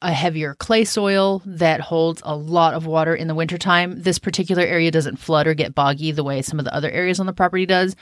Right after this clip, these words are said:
but I just wanna see what can I get away with growing directly in the ground as opposed to a raised bed. And that can, <clears throat> excuse me, that can inform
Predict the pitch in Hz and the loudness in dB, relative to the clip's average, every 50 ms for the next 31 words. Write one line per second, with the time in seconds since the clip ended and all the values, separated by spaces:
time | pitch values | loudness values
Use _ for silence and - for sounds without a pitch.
0 | - - - - - - _ - 214 208 208 202 190 - 247 247 240 - - 214 | -20 -20 -20 -20 -20 -20 _ -2 2 2 2 2 2 4 4 4 4 2 0 0
1 | 208 202 185 - - 175 170 160 156 170 202 - - - - 214 208 196 165 190 | 2 2 2 0 0 0 -2 -2 0 0 -2 -2 -2 -2 0 0 0 2 2 2
2 | 175 170 156 165 156 160 160 156 165 160 165 160 - - - 160 - 175 160 160 | 0 2 2 2 2 2 0 0 0 0 0 0 -4 -8 -18 -4 0 2 2 2
3 | 156 156 156 165 160 - 160 151 143 - - 170 160 151 147 143 - 160 170 180 | 2 0 -2 -4 -4 -2 2 2 2 0 0 -2 -2 0 -2 -2 0 2 4 4
4 | 196 214 202 170 165 165 - - 175 160 151 - - 160 151 147 139 139 143 - | 4 2 0 -2 -4 -4 -4 -2 -2 -2 -2 -2 -4 -6 -4 -4 -4 -6 -6 -6
5 | - - 160 160 160 165 165 _ - - - - - - _ _ - 196 185 180 | 0 2 4 4 4 2 0 _ -20 -20 -20 -20 -20 -20 _ _ -2 -2 0 0
6 | 165 151 170 156 165 - - - - 190 165 170 160 151 151 151 143 - _ _ | 2 2 4 4 4 2 -2 -8 -8 -6 -4 -2 -2 -2 -4 -6 -8 -10 _ _
7 | _ _ _ _ _ _ _ _ _ _ _ _ - 240 247 - - 240 214 180 | _ _ _ _ _ _ _ _ _ _ _ _ -10 -10 -10 -8 -6 -6 -6 -6
8 | 160 _ _ - - - 208 196 160 165 143 135 _ - 202 196 - - 220 214 | -6 _ _ -20 -10 -4 -2 -2 -2 -2 -6 -6 _ 0 0 0 2 2 0 0
9 | 180 202 196 - - - 202 185 180 170 175 175 180 175 | 2 2 0 0 -2 -2 -2 0 2 2 0 0 -2 -6